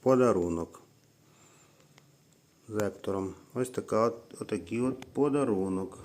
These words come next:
відкрав. Угу. Тефлон. І вже пошкоджений. Отак от, і з другої сторони.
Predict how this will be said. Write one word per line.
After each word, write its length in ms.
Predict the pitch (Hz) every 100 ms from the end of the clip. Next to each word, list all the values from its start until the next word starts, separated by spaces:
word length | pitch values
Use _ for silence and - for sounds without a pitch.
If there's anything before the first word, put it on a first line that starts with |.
| - - -
відкрав. 680 | - - - 101 95 92 95 - - - - - _ - - - - - - - - - - - _ - - _ - -
Угу. 460 | 135 156 120 92 110 - - _ _ - - - _ _ _ _ _ _ _ - - - - - - - -
Тефлон. 580 | 87 - 101 98 95 95 - - - - - - - -
І 100 | -
вже 200 | 113 131
пошкоджений. 800 | 170 156 - - 104 87 95 92 90 - - - - - - - - - - - - - - - - - - - - - - - - -
Отак 460 | 156 - - 95 -
от, 100 | 98
і 80 | 123
з 80 | 107
другої 340 | 110 101 101
сторони. 440 | - - 104 101